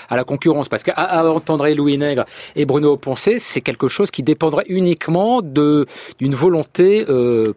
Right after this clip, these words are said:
politique, euh, qui serait une volonté politique nationale. Alors, il faut peut-être quand même rappeler que, euh, c'est, euh, une décision qui s'est prise à l'échelle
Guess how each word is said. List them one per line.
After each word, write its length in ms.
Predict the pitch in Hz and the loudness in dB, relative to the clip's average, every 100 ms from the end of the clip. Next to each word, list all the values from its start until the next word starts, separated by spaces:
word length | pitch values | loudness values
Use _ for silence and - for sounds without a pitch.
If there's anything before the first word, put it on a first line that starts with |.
| - | -2
politique, 680 | 143 131 - 247 - - - | -4 -2 -2 -2 -2 -14 -8
euh, 160 | 123 113 | -8 -6
qui 160 | - | -8
serait 220 | - - 170 | -6 -4 -4
une 80 | |
volonté 340 | 120 120 117 160 | -2 -4 -4 -4
politique 380 | 123 120 185 - - _ | -4 -6 -8 -10 -20 _
nationale. 440 | 135 151 - 160 151 | -4 -2 0 0 0
Alors, 180 | 107 | -2
il 40 | 107 | -4
faut 120 | 135 | -4
peut-être 320 | 135 139 147 | -2 0 -2
quand 100 | 139 | -2
même 140 | 135 120 | -4 -2
rappeler 380 | 127 - 143 | -4 -2 -4
que, 260 | 135 147 123 - - - - | -2 -2 -2 -4 -18 -18 -12
euh, 240 | - 117 110 | -4 0 0
c'est, 720 | - - - - 123 - - | -4 -6 -6 -4 -6 -6 -4
euh, 220 | 113 104 | -2 -2
une 160 | 113 113 | -4 -4
décision 580 | 113 117 135 120 135 135 | -2 -4 -6 -4 -4 -4
qui 180 | - - | -6 -10
s'est 180 | - | -8
prise 300 | 107 - 127 | -10 -6 -4
à 60 | 113 | -2
l'échelle 500 | 104 - 123 113 107 | -4 -6 -4 -2 -4